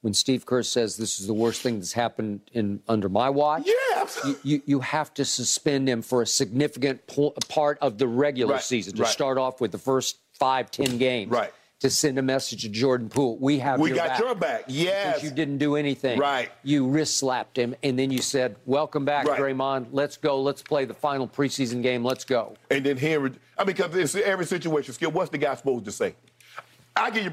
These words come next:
Speaker 2: uh, uh, Bobby Portis and Mirotic.
Speaker 1: Yeah.
Speaker 2: They got in the fight in Chicago, and one of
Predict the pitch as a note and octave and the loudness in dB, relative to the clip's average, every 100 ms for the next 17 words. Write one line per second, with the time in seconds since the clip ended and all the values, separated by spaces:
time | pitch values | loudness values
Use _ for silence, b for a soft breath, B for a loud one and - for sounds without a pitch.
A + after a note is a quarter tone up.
0 | - E3 E3+ E3 D3 C3 B2+ G3+ B3+ G3+ | -2 -2 0 2 2 0 0 0 0 0
1 | A3 A#3 F#3 D#3 D#3+ G#3+ F#3+ F#3 D#3 - | 2 0 0 -2 0 0 0 -2 -2 -4
2 | C3 A#2+ B2 C3+ B3+ D4 D#4 D4 - D4 | -2 0 0 2 0 2 -2 -2 -2 -2
3 | C4+ A#3+ C4 C#4+ D4+ D4 B3+ F#4+ F4+ D#4+ | 0 -2 0 0 0 0 0 0 0 0